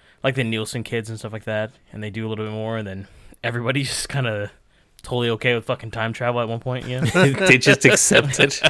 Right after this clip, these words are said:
Speaker 1: <laughs> Bro, it's just normal. Like, "Hey, do you have the machine?" I'd be like, "Yo, first off, this is wild that we're talking about this shit." You know, but, um, for the most part, I, I really did like this season quite a bit. It was, uh, very easy to get through the eight episodes. And, uh,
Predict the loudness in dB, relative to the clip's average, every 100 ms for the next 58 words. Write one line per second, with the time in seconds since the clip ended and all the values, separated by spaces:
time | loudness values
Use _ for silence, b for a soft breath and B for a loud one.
0 | 0 2 10 12 12 8 6 8 8 8
1 | 6 6 4 6 6 4 2 0 0 0
2 | 0 0 -2 0 0 4 4 4 2 -4
3 | 2 2 2 -2 -8 -8 -6 -2 2 2
4 | 0 -10 -12 -10 -10 -10 -14 -14 -14 -14
5 | -12 -14 -16 -20 b b b b b -8
6 | -4 -4 -2 -6 -6 -4 -2 -2 -4 -8
7 | -14 -2 0 4 2 2 4 4 4 2
8 | 2 0 0 0 0 -2 -2 -2 -2 -8
9 | -6 -8 -8 -4 -4 -4 -8 -10 -14 -14
10 | -16 -10 -6 -6 -6 -6 -6 0 2 2
11 | -2 -2 -2 -2 -6 -4 -6 -6 -4 -4
12 | -4 -6 -4 -2 -4 -6 _ _ _ _
13 | _ _ _ _ -2 0 0 -2 -2